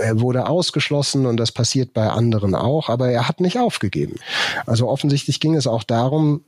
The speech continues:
äh, das öffentliche Bild von sich selbst wiederherzustellen oder intakt zu halten. Äh, dazu gehört tatsächlich ein langer Atem, ja.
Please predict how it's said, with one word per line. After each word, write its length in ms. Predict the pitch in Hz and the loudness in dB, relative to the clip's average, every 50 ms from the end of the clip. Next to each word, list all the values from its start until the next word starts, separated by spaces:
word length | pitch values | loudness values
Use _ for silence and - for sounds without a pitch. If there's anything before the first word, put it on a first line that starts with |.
| _ - | _ -2
äh, 220 | - 123 127 123 | 0 0 0 2
das 240 | 131 127 - - - | 0 -2 -2 -2 -2
öffentliche 540 | 156 156 - 156 147 - 147 139 - 151 127 | -4 -2 0 -2 0 0 0 -2 0 -2 -2
Bild 360 | 120 151 180 202 151 123 - | 0 0 0 2 0 0 -2
von 320 | - - 131 131 139 135 | -4 -2 0 0 2 2
sich 300 | 117 117 120 113 - - | 2 2 0 0 0 0
selbst 960 | - - 110 113 120 135 156 185 185 - - - - - - - - - - - | 0 0 2 2 2 2 2 0 -2 -2 -4 -4 -4 -4 -6 -6 -6 -6 -4 -2
wiederherzustellen 1300 | 107 113 110 127 131 127 123 110 107 120 123 135 - - - 147 - - - 139 135 143 151 151 147 143 | 0 2 2 2 2 2 2 2 2 2 2 0 0 -2 -2 0 0 0 0 0 0 2 2 2 2 2
oder 320 | 127 127 131 131 135 131 123 | 0 0 0 0 0 0 0
intakt 420 | 135 131 - - 113 - - - | 0 0 0 0 -2 -2 -2 -4
zu 240 | - - 95 87 - | -4 -2 -2 0 0
halten. 260 | 82 - - - - _ - - | 0 0 -2 -2 -4 _ -10 -4
Äh, 180 | - 117 113 107 | 0 0 2 2
dazu 340 | - 113 - 120 - - 135 | 2 0 0 0 0 -2 -2
gehört 680 | 123 123 117 113 123 123 120 110 - - - - - - | 0 0 2 2 2 2 0 -2 -2 -4 -4 -4 -4 -4
tatsächlich 540 | - 120 117 113 - 127 127 - - 127 - | 0 0 0 2 2 0 0 0 0 -2 0
ein 80 | 120 113 | 2 2
langer 400 | 113 120 127 131 120 113 82 67 | 2 2 4 4 2 2 2 0
Atem, 480 | 101 107 117 - - - 156 220 262 - - - _ _ _ _ _ _ _ _ _ - - | 0 0 0 0 0 0 0 -2 -2 -6 -14 -20 _ _ _ _ _ _ _ _ _ -8 -2
ja. 240 | 98 101 131 175 | 0 0 0 0